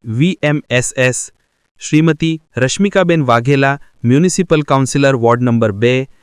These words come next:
શ્રી જયાબેન ઠક્કર, ઓર્ગેનાઇઝિંગ ચેરપર્સન અને શ્રી કલ્પેશ ઠક્કર, ઓર્ગેનાઇઝિંગ સેક્રેટરી હતા,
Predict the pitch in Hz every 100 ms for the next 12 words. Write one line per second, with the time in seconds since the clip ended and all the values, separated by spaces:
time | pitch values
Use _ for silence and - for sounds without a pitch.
0 | _ _ - 135 117 123 147 165 165 135
1 | 123 139 131 131 - _ _ 120 139 185
2 | 185 170 185 175 156 156 156 143 165 165
3 | - 123 123 - 123 123 123 180 - 135
4 | 120 131 131 - - _ 120 131 170 160
5 | 143 147 - 123 135 165 156 131 113 107
6 | 113